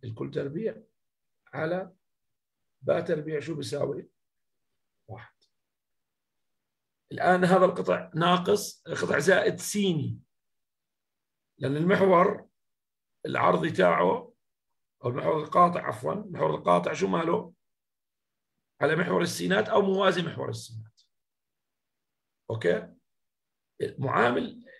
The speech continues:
اللي هو ال-، السين تربيع اللي تحتيها مين؟ هو الألف تربيع، لأنها موجبة.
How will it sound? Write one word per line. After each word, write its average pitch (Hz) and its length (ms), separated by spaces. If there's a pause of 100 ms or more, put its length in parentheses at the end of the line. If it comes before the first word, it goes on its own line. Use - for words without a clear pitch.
اللي 139 180
هو 151 180
ال-، - 360
السين 208 400
تربيع 180 500
اللي 143 160
تحتيها 196 460
مين؟ 180 360
هو 180 240
الألف 123 300
تربيع، 110 360 (560)
لأنها 165 220
موجبة. 190 500